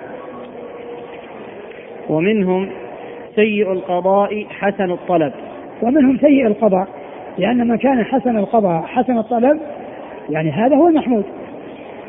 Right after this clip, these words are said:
Speaker 2: ومن كان سيء القضاء سيء الطلب هذا هو المذموم. ومن كان حسن، حسن إيش؟
Speaker 1: سيء القضاء.
Speaker 2: سيء القضاء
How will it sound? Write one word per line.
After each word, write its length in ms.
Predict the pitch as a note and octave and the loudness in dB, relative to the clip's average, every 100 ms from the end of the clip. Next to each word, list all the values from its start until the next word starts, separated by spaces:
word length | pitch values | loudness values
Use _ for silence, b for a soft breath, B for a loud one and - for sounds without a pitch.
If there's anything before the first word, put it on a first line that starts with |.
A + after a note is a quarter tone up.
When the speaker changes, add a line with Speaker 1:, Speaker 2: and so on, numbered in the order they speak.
| - - - - - - - G3 | -16 -16 -16 -16 -16 -14 -8 0
Speaker 2:
ومن 600 | F#3+ G3 F#3+ F#3 G3 G#3+ | 2 4 2 0 0 0
كان 420 | F#3 D4 C4 G3+ - A3+ - | 4 4 6 4 2 0 4
سيء 340 | C#4+ B3 B3 | 6 6 6
القضاء 460 | G#3 C4 A3 D#3+ - - - - - | 4 4 4 2 -2 -14 -16 -16 -2
سيء 260 | A#3 C4+ B3+ | 4 6 6
الطلب 280 | A3 C4 B3 | 4 6 6
هذا 200 | D#4+ D4 | 8 8
هو 60 | |
المذموم. 380 | B3+ A#3 G#3 G3 - - - - - - - - - C#4 | 8 6 4 2 -4 -12 -14 -14 -16 -16 -16 -16 -4 2
ومن 220 | E4 D4 | 4 6
كان 300 | C#4 C4 G#3 | 6 4 2
حسن، 480 | A#3 A3+ A#3 A3 C#4+ - - | 2 2 2 2 -2 -8 -8
حسن 300 | F3+ E3+ F3 | -6 -2 0
إيش؟ 200 | F#3 A3 - | 0 -2 -4
Speaker 1:
سيء 320 | F#3 E3+ D#3 | -4 -2 -4
القضاء. 540 | D3+ D3 D3 D#3 E3+ - - - - - - | -6 -4 -2 0 -2 -8 -14 -14 -14 -6 4
Speaker 2:
سيء 220 | C#4 C4+ A#3+ | 6 8 4
القضاء 480 | A3+ G3+ F#3+ A3+ | 4 4 4 4